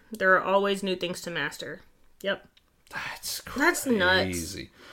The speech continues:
Speaker 2: I mean, it's been around forever, but still,
Speaker 1: Not
Speaker 2: how do you
Speaker 1: long enough for a hundred and forty characters,
Speaker 2: Well, it's
Speaker 1: I
Speaker 2: been
Speaker 1: don't
Speaker 2: around,
Speaker 1: think.
Speaker 2: it's been around for, like, twenty years or something, right?
Speaker 1: Oof, really?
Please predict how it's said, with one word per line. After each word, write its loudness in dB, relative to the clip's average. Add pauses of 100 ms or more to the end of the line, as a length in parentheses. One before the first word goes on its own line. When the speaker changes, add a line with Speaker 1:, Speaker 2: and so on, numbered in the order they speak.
(120)
Speaker 2:
I 4
mean, 6
it's 4
been 6
around 4
forever, 6
but 2
still, 0
Speaker 1:
Not 8
Speaker 2:
how -2
do -4
you -4
Speaker 1:
long 4
enough 4
for 6
a 6
hundred 2
and 0
forty 4 (960)
characters, 4
Speaker 2:
Well, -4
it's -6
Speaker 1:
I -2
Speaker 2:
been 4
Speaker 1:
don't 0
Speaker 2:
around, -4
Speaker 1:
think. -6
Speaker 2:
it's -12
been -8
around -4
for, -10
like, -10
twenty -4
years -6
or -10
something, -14
right? -6
Speaker 1:
Oof, -6
really? -6